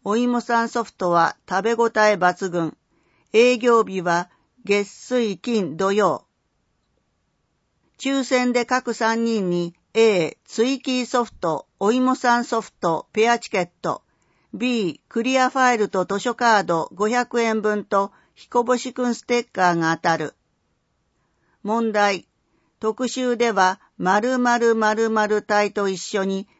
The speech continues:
東部地域の魅力を紹介。〇〇〇〇に入る言葉は？一、インスタ。二、ひらかた。三、まいかた。応募方法。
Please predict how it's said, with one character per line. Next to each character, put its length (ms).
東 240
部 120
地 240
域 200
の 140
魅 100
力 320
を 80
紹 300
介。 320
〇 400
〇 340
〇 300
〇 320
に 200
入 280
る 120
言 140
葉 160
は？ 240
一、 500
イ 140
ン 120
ス 140
タ。 320
二、 380
ひ 200
ら 140
か 180
た。 300
三、 460
ま 200
い 80
か 200
た。 260
応 240
募 180
方 260
法。 400